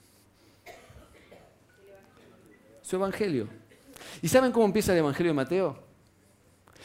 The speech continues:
Registrando uno por uno toda la genealogía de Jesús,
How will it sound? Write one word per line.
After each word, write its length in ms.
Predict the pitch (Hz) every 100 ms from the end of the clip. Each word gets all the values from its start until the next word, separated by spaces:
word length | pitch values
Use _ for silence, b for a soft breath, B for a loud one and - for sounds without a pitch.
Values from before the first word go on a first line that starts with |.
| B B
Registrando 720 | 160 175 165 233 240 240 220
uno 340 | 226 254 254 190
por 200 | 170 170
uno 480 | 208 233 202 127 - - _ b b -
toda 160 | 233
la 100 | 233
genealogía 500 | - 175 160 147 185
de 100 | 180
Jesús, 520 | - 143 165 196 -